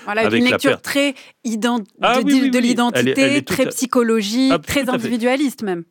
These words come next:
Speaker 2: Et Ovide est un très fin psychologue. Très fin
Speaker 1: Mm,
Speaker 2: psychologue,
Speaker 1: mm.
Speaker 2: hein. Et notamment, il sait bien combien, euh, rien ne nous met dans un état d'ambivalence, euh,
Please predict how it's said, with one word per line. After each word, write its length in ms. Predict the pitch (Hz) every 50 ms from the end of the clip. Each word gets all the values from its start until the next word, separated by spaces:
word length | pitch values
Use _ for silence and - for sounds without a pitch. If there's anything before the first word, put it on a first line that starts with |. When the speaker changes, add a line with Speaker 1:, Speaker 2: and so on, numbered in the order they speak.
| _ -
Speaker 2:
Et 260 | 156 156 135 120 - - _
Ovide 400 | 113 110 113 131 196 233 196 135
est 80 | 117 104
un 80 | 107 101
très 240 | - - - 180
fin 220 | 170 - - 202 175
psychologue. 540 | - - 139 - 196 226 165 110 92 - - _ _ _ _ -
Très 160 | - - 160
fin 160 | - - 240
Speaker 1:
Mm, 40 | 247
Speaker 2:
psychologue, 380 | 233 - - 185 190 156 117 -
Speaker 1:
mm. 120 | - -
Speaker 2:
hein. 140 | 104 131 156 - - - - _
Et 80 | 104 101
notamment, 400 | 104 101 - 104 107 135 165 175
il 120 | 160 123 101
sait 180 | - - 110
bien 260 | 98 101 127 151 175 175
combien, 540 | - - 113 101 101 113 131 151 160 151
euh, 200 | 127 104 98 98 92 - - - _ _ _ -
rien 560 | 92 87 87 92 117 127 147 147 143 135 123
ne 220 | 113 107 104 101
nous 220 | 104 107 110 110 110
met 280 | 113 113 120 123 120
dans 220 | 104 98 95 92 101
un 100 | 95 98
état 420 | 98 95 _ - 117 117 110 104
d'ambivalence, 880 | 95 95 92 92 98 98 98 92 95 113 123 123 117 101 - - - - 110
euh, 140 | 101 -